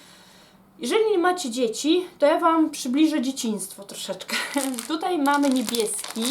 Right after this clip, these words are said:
tak? Taki piaseczek. Tu mamy purple, y, fioletowy i mamy różowiutki, tak? Piaseczek. I teraz tak, ja tu w,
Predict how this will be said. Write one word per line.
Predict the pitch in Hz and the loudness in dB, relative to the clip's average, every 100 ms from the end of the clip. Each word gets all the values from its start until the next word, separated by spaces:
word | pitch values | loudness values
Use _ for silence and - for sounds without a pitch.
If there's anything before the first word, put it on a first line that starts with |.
| 320 - | -4 -6
tak? | - 254 311 - - - - - - | -4 -4 -4 -8 -12 -12 -12 -12 -10
Taki | 226 - | -10 -10
piaseczek. | - 247 - 196 - 220 262 - - - - - - | -8 -8 -6 -8 -6 -8 -8 -12 -14 -14 -14 -16 -4
Tu | 262 | 2
mamy | 311 320 302 302 294 | 2 2 2 2 0
purple, | 285 226 214 - 214 | 0 -4 -4 -4 -2
y, | 294 311 - - - - - 226 226 220 - - - | -2 -4 -8 -10 -14 -18 -12 -8 -8 -8 -14 -20 -16
fioletowy | - 285 277 269 220 190 220 247 - - - - | -4 0 0 0 -2 -2 -4 -4 -6 -18 -20 -16
i | 233 | -2
mamy | 269 349 359 | 0 0 0
różowiutki, | 349 311 311 214 175 - - - - - | -2 -2 -2 -4 -6 -8 -8 -8 -10 -4
tak? | - 392 - - - - - - | -4 -4 -14 -12 -12 -10 -12 -8
Piaseczek. | 240 - 180 - - - | -8 -6 -10 -10 -14 -10
I | 285 | -8
teraz | 320 349 330 | -4 -4 -4
tak, | 180 170 | -8 -8
ja | 294 370 | -4 -4
tu | 370 | -4
w, | 302 | -8